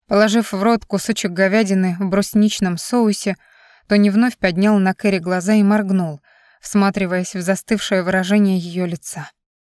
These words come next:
Губы приоткрылись, она смотрела прямо перед собой, явно не слушая подруг. Нога, лежавшая на другой ноге, плавно опустилась. Бёдра крепко сжались вместе.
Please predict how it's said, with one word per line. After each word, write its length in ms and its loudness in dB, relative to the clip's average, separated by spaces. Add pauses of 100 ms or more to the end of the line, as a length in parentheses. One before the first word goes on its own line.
(200)
Губы 320 2
приоткрылись, 800 0
она 160 2
смотрела 500 2
прямо 380 2
перед 240 -2
собой, 420 -2
явно 320 0
не 160 0
слушая 440 -4
подруг. 520 -8 (460)
Нога, 320 4
лежавшая 560 2
на 160 0
другой 320 0
ноге, 360 0
плавно 400 2
опустилась. 840 -8 (360)
Бёдра 440 2
крепко 460 0
сжались 460 0
вместе. 500 -6